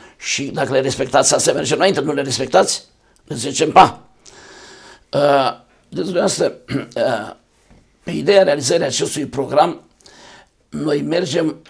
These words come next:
în stare optimistă, firească, dar realistă în același timp, pe ideea de progres și prosperitate.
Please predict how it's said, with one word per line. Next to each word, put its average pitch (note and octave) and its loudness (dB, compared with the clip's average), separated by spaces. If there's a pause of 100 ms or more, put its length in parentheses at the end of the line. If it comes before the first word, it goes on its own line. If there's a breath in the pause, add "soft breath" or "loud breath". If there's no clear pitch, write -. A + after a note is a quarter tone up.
(1200)
în B2 -12
stare G3 -2
optimistă, F#3+ -4
firească, C#3+ -2 (160)
dar B2+ -4
realistă C#3+ 0
în B2+ -6
același - -6
timp, G#3+ -6 (640 soft breath)
pe C#3 -4
ideea D#3 0
de D3 0
progres C#3+ 0
și D3+ -2
prosperitate. B2 -6